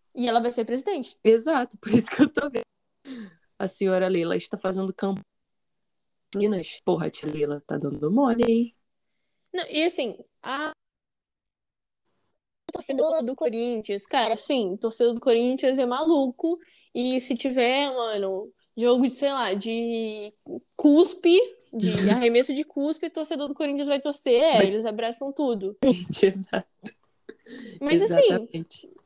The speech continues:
Speaker 1: pô, tem, tem maluco, assim, em qualquer time, sabe?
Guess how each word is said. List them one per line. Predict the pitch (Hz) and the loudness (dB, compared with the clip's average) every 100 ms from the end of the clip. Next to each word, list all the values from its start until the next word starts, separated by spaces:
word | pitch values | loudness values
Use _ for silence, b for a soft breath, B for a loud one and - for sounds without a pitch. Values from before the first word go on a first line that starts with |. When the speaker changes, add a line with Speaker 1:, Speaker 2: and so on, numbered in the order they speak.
| _ - | _ 0
Speaker 1:
pô, | 453 403 202 165 - - - | 4 6 4 -2 -10 -20 -6
tem, | 302 302 330 | -4 -4 -4
tem | 349 320 | -4 -2
maluco, | 349 370 339 330 370 381 403 | -2 -2 -4 -4 -4 -4 -6
assim, | 381 370 | -6 -6
em | |
qualquer | 370 370 370 415 | -6 -6 -6 -8
time, | - 440 440 311 | -6 -2 -2 -2
sabe? | - 359 240 202 | -6 -8 -8 -10